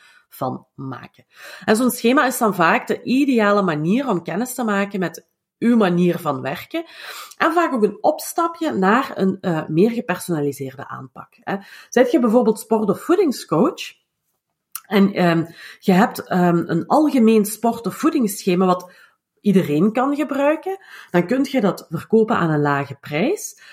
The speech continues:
Klanten kunnen dat alles een keer uittesten en als hun dat bevalt, dan komen ze misschien terug bij jou voor een meer gepersonaliseerd traject of een meer gepersonaliseerd, eh,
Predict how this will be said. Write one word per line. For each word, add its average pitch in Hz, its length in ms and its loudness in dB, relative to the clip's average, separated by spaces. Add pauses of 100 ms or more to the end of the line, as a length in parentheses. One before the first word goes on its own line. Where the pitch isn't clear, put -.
(120)
Klanten 262 360 2
kunnen 220 220 4
dat 180 100 2
alles 151 320 -2
een 147 120 -8
keer - 260 -14
uittesten 285 680 -2
en 202 160 0
als 339 240 0
hun 277 140 0
dat 165 220 0
bevalt, 160 720 -2 (220)
dan 170 140 -2
komen 294 240 0
ze 311 120 -2
misschien 262 380 -2
terug 226 320 -2
bij 175 140 0
jou 196 460 0 (220)
voor 180 220 2
een 147 120 0
meer 170 200 2
gepersonaliseerd 165 920 -2
traject 160 360 -4
of 143 120 -8
een 147 80 -4
meer 143 140 -4
gepersonaliseerd, 135 960 -10
eh, 123 140 -16